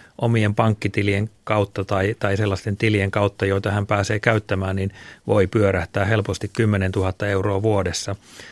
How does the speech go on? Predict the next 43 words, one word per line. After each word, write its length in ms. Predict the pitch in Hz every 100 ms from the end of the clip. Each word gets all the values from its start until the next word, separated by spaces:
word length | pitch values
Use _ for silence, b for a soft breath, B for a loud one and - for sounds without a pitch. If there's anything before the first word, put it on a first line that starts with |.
| B _
Ja 60 |
tämmöisessä 380 | 135 139 98 -
tilanteessa 520 | 110 147 123 110 110
tietysti 480 | 113 117 107 - 101
helposti 380 | 113 104 107 -
syntyy 500 | - 123 107 107 104 - _ _
kiusaus 520 | 117 107 - 98 92
sitten, 280 | 110 - 101
jos, 160 | 95
varsinkin 340 | 117 104 104 110
jos 120 | -
oma 200 | 110 101
rahatilanne 600 | 101 98 98 98 92 98
on 60 | 98
vähän 200 | 98 92
tiukka, 380 | 123 110 -
niin 160 | 95 98 B B
että 180 | B -
otetaanpa 420 | 110 101 98 92
sieltä 260 | 98 95 98 95
pieni 320 | 101 95 92
vippi 580 | 123 - _ _ 113 - - - B B
ja 60 | -
maksetaan 540 | 101 101 107 98 92
sitten 240 | 87 101 98
seuraavassa 520 | 104 104 95 98 -
kuussa 280 | 127 123 -
takaisin, 520 | - 123 113 104 104
ja 60 | 98
sitten 200 | 101 -
kun 100 | 113
se 100 | 107
maksun 380 | 104 104 107 98
aika 240 | 95 98
tulee, 300 | - 117 113
niin 200 | 101 104 107 B B B
omalla 300 | 110 104 95
tilillä 380 | - 98 92 95
ei 100 | 95
sitten 240 | - 104
olekaan 360 | 113 - 104 98
rahaa, 300 | 113 110
ja 120 | 98